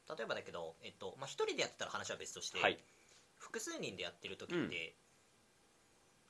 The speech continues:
Speaker 1: チーム全体でピンチなことが多いじゃないですか。
Speaker 2: まあ、確かに俺だけがピンチっていうよりは、まあ、こいつらみんなやばいよねはあるね。
Speaker 1: その時に、例えば自分が一番トップに立ってたとして、
Speaker 2: うんうん。
Speaker 1: じゃあ逆の立場で考えてほしいんだけど、
Speaker 2: うん。
Speaker 1: 自分のトップの人が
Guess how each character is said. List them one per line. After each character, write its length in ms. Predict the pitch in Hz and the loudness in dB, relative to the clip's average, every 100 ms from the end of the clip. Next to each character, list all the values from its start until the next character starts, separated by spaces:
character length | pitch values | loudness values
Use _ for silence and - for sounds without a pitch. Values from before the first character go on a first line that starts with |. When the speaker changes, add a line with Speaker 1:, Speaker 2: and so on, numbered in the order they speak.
| - - | -14 2
Speaker 1:
チ 140 | - | 4
ー 60 | 359 | 6
ム 80 | 151 | 4
全 200 | 135 160 | 0 2
体 160 | 180 | 2
で 80 | 185 | 2
ピ 160 | 180 175 | 2 0
ン 40 | |
チ 80 | 127 | 0
な 60 | 90 | -4
こ 80 | |
と 80 | 87 | -4
が 80 | 82 | -2
多 140 | 95 | -2
い 80 | 87 | -2
じ 60 | 85 | -4
ゃ 20 | |
な 80 | 78 | -8
い 20 | |
で 60 | - | -10
す 80 | |
か。 60 | - | 2
Speaker 2:
ま 80 | 104 | 6
あ、 40 | 107 | 8
確 180 | 110 | 8
か 40 | 73 | 6
に 60 | |
俺 140 | 131 196 | 8 10
だ 120 | 214 | 10
け 120 | 254 | 8
が 100 | 240 | 6
ピ 160 | - 170 | 6 4
ン 40 | |
チ 80 | - | 4
っ 20 | |
て 80 | 139 | 8
い 20 | |
う 20 | |
よ 0 | 117 | 10
り 40 | |
は、 60 | 113 | 12
ま 140 | 98 | 12
あ、 40 | |
こ 160 | - 143 | 12 10
い 60 | 151 | 12
つ 80 | |
ら 80 | 147 | 12
み 120 | 92 | 12
ん 60 | 104 | 12
な 80 | 104 | 12
や 80 | 107 | 12
ば 100 | 98 | 12
い 60 | |
よ 80 | 82 | 12
ね 100 | 110 | 8
は 140 | 92 80 | 10 10
あ 60 | |
る 80 | 76 | 8
ね。 180 | 117 - - - - | 0 -2 -20 -20 -14
Speaker 1:
そ 100 | - | -8
の 60 | 269 | -6
時 260 | 349 156 | -2 -2
に、 260 | 110 95 85 - | -2 -6 -8 -6
例 60 | 185 | -4
え 40 | |
ば 80 | 123 | -2
自 100 | 127 | -2
分 180 | 214 240 | -2 -2
が 80 | |
一 160 | 196 - | -2 2
番 140 | 202 | 0
ト 100 | 196 | 0
ッ 40 | 202 | -4
プ 140 | - | -2
に 60 | 107 | -2
立 100 | 110 | -2
っ 40 | - - | -2 -10
て 60 | |
た 60 | 85 | -8
と 160 | 82 | 0
し 140 | 160 147 | 4 6
て、 120 | 90 | 6
Speaker 2:
う 60 | 107 | 4
ん 20 | |
う 20 | |
ん。 140 | 87 - - - - - - - | 0 -4 -16 -20 -20 -20 -14 -6
Speaker 1:
じ 80 | |
ゃ 40 | 98 | 0
あ 20 | |
逆 220 | 120 - | 0 0
の 80 | 208 | -4
立 160 | 220 - | -4 -4
場 60 | |
で 60 | 101 | -6
考 60 | 95 | -6
え 20 | |
て 80 | 90 | -10
ほ 40 | 87 | -10
し 20 | |
い 20 | |
ん 40 | |
だ 60 | 82 | -6
け 60 | 101 | -2
ど、 80 | |
Speaker 2:
う 40 | 90 | -2
ん。 120 | 80 | -2
Speaker 1:
自 120 | - 143 | -4 0
分 160 | 247 | 2
の 80 | 262 | 2
ト 100 | 247 | 0
ッ 20 | |
プ 140 | 247 107 | 0 -4
の 60 | |
人 140 | 92 90 | -2 -2
が 220 | 85 | -2